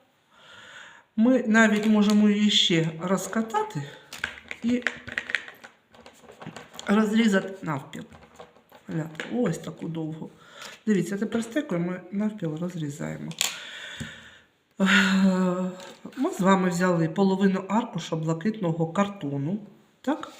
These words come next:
на якому буде нам зручно працювати. І дивіться, ми з вами спочатку робимо стовбур. Бачите, знизу я трішки ось так завернула. І ось у нас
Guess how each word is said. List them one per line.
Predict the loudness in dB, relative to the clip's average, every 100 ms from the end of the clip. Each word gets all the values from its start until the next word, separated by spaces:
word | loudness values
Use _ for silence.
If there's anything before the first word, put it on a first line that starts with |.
| -2
на | 0
якому | 0 0 2 2
буде | 2 0 0
нам | 0 0 -2
зручно | -4 -6 -6 -8 -6
працювати. | -6 -6 -8 -12 -14 -16 -20 -20 -20 -18 -16 -18 -10
І | -4 2
дивіться, | 2 2 -2 -6 -6 -10 -20 -20 _ _ -4
ми | 0 0
з | -2
вами | -4 0 0 0 -2 -6
спочатку | -14 -4 -2 0 0 0 -2 -2 -2 -2
робимо | -4 -2 0 2 2 2
стовбур. | 0 -2 -2 -6 -12 -16 _ _ _ _ -20 -20 _ -2
Бачите, | -2 -2 -6 -6 -8 -16 -20 _ -8
знизу | 0 2 4 2
я | 0 -2
трішки | -2 -2 -2 -4 -4
ось | -4 -4
так | -4 -6 -10 -10
завернула. | -4 0 0 -2 -4 -6 -6 -6 -6 -10 -20 _ _ -8
І | -6 -4
ось | -4 -6 -6 -6
у |
нас | -4 -2 -2 -2